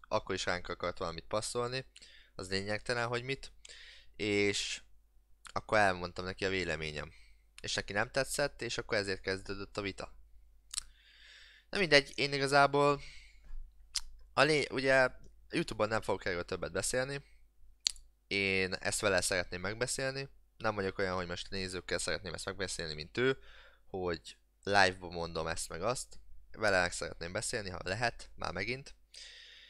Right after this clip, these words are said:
Ö, nem úgy, mint tegnap. Ugye ma-, m-, ö, egymás magánéletében kutatunk, meg ilyesmi. Na mindegy, én nem fogom őt sértegetni, én annál azért értelmesebb vagyok.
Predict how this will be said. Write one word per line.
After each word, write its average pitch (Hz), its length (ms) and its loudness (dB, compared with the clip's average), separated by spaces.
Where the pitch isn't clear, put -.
Ö, 90 380 0
nem 92 140 -2
úgy, 85 100 -4
mint 78 180 -10
tegnap. 113 460 -2
Ugye 90 120 0
ma-, 95 200 0
m-, 101 220 -12
ö, 92 200 0
egymás 90 380 2
magánéletében 85 760 -2
kutatunk, - 580 -8
meg - 160 -12
ilyesmi. 107 440 -4
Na 143 100 -2
mindegy, 113 460 2
én 127 100 -2
nem 151 120 4
fogom 110 220 0
őt 95 80 2
sértegetni, 123 640 0
én 101 200 -4
annál 98 260 -2
azért 104 280 -2
értelmesebb 87 560 -2
vagyok. - 360 -8